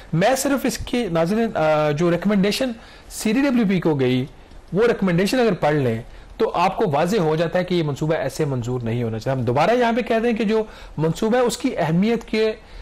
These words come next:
से कोई भी इनकार नहीं कर सकता। लोगों की affordability नहीं है कि कैंसर जैसे मरीज से वो उसका वो ट्रीटमेंट करवा सके। मंसूबा बहुत अच्छा है, लेकिन एक बुरे तरीके से इसको handle किया जा रहा है।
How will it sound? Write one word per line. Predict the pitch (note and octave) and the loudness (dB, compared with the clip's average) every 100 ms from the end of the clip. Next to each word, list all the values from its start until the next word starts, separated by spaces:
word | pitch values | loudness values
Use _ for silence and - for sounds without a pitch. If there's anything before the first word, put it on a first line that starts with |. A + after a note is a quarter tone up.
| - | -16
से | - A#3 | -6 -4
कोई | - B3 C#4 | -2 0 2
भी | A3+ B3+ | 2 2
इनकार | F#3+ D#3+ D3 B2+ | 0 0 0 0
नहीं | B2 B2 | -2 -4
कर | A#2 | -6
सकता। | G#2+ A2+ - | -8 -8 -6
लोगों | A#2 A#2 D3+ G#3 G3 | -4 -2 0 2 0
की | A3 | -2
affordability | G3 - E3 F3 F#3+ E3+ G3 | -2 0 0 2 0 0 0
नहीं | D#3 B2+ F3+ A3 | 0 0 2 2
है | F#3 C3 - - - - | 2 -2 -6 -20 -16 -2
कि | F#3 E3+ | 0 0
कैंसर | E3+ E3+ E3+ | 0 0 0
जैसे | F3+ D#3+ D#3 | 0 0 0
मरीज | D#3 D3 C#3+ C#3+ | 0 0 0 0
से | D#3 | 0
वो | D3 | 0
उसका | D3 - | -2 -2
वो | C#3 | -2
ट्रीटमेंट | C3+ C#3 C3 D3 | -2 -4 -4 -4
करवा | D3+ D#3 | -2 0
सके। | F3 A3 A#3 | 0 -2 0
मंसूबा | C#3+ A2 D#3+ E3+ | 0 0 2 2
बहुत | G2+ B2+ G3+ A#3 | 0 0 2 0
अच्छा | A#3 A#3 | 0 -2
है, | A#3+ - - - | -2 -8 -20 -6
लेकिन | D#3+ F3+ | -2 0
एक | F#3+ C#3 | 0 2
बुरे | E3+ G#3 | 2 2
तरीके | D#3 C#3+ D3+ | 0 -2 -2
से | D3+ | -2
इसको | - C#3 | -2 -2
handle | A#2+ A#2+ | 0 -2
किया | A#2 B2 B2+ | 0 0 2
जा | D3 | 2
रहा | E3 F#3 | 2 2
है। | F3 | -2